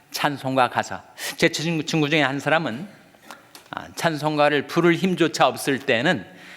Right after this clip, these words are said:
찬송가를 펼쳐서 그 가사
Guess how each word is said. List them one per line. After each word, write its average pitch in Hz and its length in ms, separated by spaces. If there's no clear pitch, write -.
찬송가를 139 640
펼쳐서 135 920
그 151 300
가사 131 640